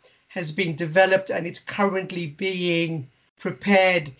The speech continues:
in the sense of developing the infrastructure to, to implement it.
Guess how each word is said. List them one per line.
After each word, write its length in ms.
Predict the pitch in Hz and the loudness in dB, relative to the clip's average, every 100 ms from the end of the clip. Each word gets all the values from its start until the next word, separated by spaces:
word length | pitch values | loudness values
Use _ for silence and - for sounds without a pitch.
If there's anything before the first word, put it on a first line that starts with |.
| _ _ - | _ _ -8
in 160 | 185 | -6
the 80 | 165 | -6
sense 380 | - 190 180 160 | -2 -2 -2 -4
of 180 | - 151 | -8 -6
developing 720 | 165 180 190 190 185 180 170 | -2 0 0 -4 -4 -4 -4
the 160 | 185 208 | -4 -4
infrastructure 720 | - 202 - 180 - - 185 | -4 -6 -2 -4 -2 -4 -2
to, 320 | - 185 156 - - - | 0 0 0 -4 -16 -8
to 120 | - | 2
implement 640 | 208 202 180 156 143 131 | 2 4 2 2 0 -2
it. 180 | 127 | -10